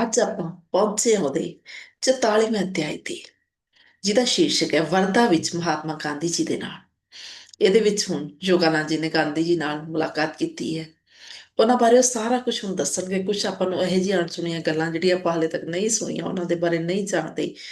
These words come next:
ਆਪਾਂ ਨੂੰ ਉਹ ਵੀ ਪਤਾ ਲੱਗਣਗੀਆਂ। ਆਓ ਹੁਣ ਆਪਾਂ ਸ਼ੁਰੂਆਤ ਕਰਦੇ ਹਾਂ ਇਸ ਚੈਪਟਰ ਦੀ। ਇਹਦੇ ਵਿੱਚ ਹੁਣ ਜਿੱਦਾਂ ਕਿ ਆਪਾਂ ਜਾਣਦੇ ਹਾਂ ਵੀ ਯੋਗਾਨੰਦ ਜੀ ਦੇ ਨਾਲ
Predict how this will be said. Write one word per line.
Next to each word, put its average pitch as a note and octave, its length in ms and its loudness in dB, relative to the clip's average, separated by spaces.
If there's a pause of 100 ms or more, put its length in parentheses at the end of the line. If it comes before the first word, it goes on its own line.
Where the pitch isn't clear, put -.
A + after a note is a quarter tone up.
(220)
ਆਪਾਂ - 260 0
ਨੂੰ A#3 100 2
ਉਹ A#3+ 60 -2
ਵੀ B3+ 80 0
ਪਤਾ E3+ 260 0
ਲੱਗਣਗੀਆਂ। - 600 -8 (760)
ਆਓ E3 260 2
ਹੁਣ E3+ 140 -4
ਆਪਾਂ D#3 320 -10
ਸ਼ੁਰੂਆਤ - 500 0
ਕਰਦੇ D3+ 360 -4
ਹਾਂ F#3 220 -14 (840)
ਇਸ - 180 -2
ਚੈਪਟਰ D3+ 320 -4
ਦੀ। F#3 360 -4 (920)
ਇਹਦੇ B3+ 260 6
ਵਿੱਚ F#3+ 280 2
ਹੁਣ D3+ 220 -4 (2500)
ਜਿੱਦਾਂ F#3+ 280 2
ਕਿ G3 100 2
ਆਪਾਂ F#3 160 2
ਜਾਣਦੇ D#3 480 0
ਹਾਂ D3+ 120 -6
ਵੀ E3 120 0
ਯੋਗਾਨੰਦ E3+ 520 2
ਜੀ E3+ 120 2
ਦੇ D#3+ 80 4
ਨਾਲ D3+ 400 -6